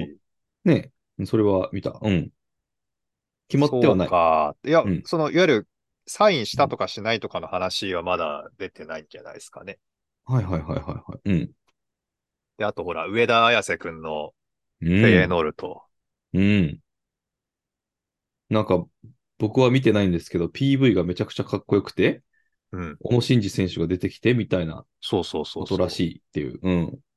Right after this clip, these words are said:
Speaker 2: 見てないですよ、僕も。
Speaker 1: うん。
Speaker 2: <laughs>
Speaker 1: ちょっとでも胸熱ですよね、それって。
Speaker 2: まあね。
Speaker 1: うん。
Speaker 2: だって、フェイエノールトで、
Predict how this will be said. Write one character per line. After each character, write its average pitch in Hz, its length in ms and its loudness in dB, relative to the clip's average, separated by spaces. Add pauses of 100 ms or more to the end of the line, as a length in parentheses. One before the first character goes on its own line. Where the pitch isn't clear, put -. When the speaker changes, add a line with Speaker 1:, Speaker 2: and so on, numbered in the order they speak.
(200)
Speaker 2:
見 98 100 -6
て 87 100 -2
な 82 120 0
い - 20 0
で 76 60 -2
す - 120 -10
よ、 80 60 -2
僕 80 220 -6
も。 - 180 -18 (340)
Speaker 1:
う - 80 4
ん。 180 680 2
Speaker 2:
<laughs> - 180 -14
Speaker 1:
ち - 100 -6
ょ - 20 0
っ - 80 -6
と 82 160 0
で 90 80 2
も 82 120 0
胸 92 240 2
熱 101 280 -2
で 92 80 2
す - 160 -16
よ - 60 -12
ね、 - 280 -10
そ - 160 -10
れ - 80 -8
っ - 20 -20 (140)
て。 - 220 -8 (580)
Speaker 2:
ま 113 680 0
あ 110 40 -4
ね。 120 400 -4 (340)
Speaker 1:
う 101 80 2
ん。 92 360 2 (960)
Speaker 2:
だ 113 80 -6
っ - 60 -12 (100)
て、 87 720 -2
フ - 200 -8
ェ 113 40 2
イ 113 120 2
エ 113 80 2
ノ 107 140 -2
ー 101 40 0
ル 95 80 0
ト 85 160 -4
で、 80 680 -4